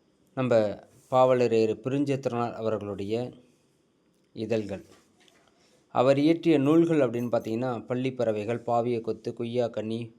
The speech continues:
மகபக வஞ்சி, கனிச்சாறு, என் சுவை என்பது, திருக்குறள் மெய்ப்பொருளுரை, உலகியல் நூறு, நூறாசிரியம், இதெல்லாமே பாவலரேறு பெருஞ்சித்திரனார் அவருடைய நூல்கள் தான்.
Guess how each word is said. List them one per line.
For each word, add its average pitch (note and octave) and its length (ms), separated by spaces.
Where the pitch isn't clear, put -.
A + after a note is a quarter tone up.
மகபக A2+ 440
வஞ்சி, G#2+ 380
கனிச்சாறு, A2+ 720
என் A2+ 180
சுவை A2 460
என்பது, A2+ 640
திருக்குறள் B2 460
மெய்ப்பொருளுரை, A2 680
உலகியல் A#2 500
நூறு, G#2+ 560
நூறாசிரியம், A2 840
இதெல்லாமே B2 640
பாவலரேறு A2+ 560
பெருஞ்சித்திரனார் A#2+ 640
அவருடைய F#2+ 380
நூல்கள் G2+ 360
தான். F#2 160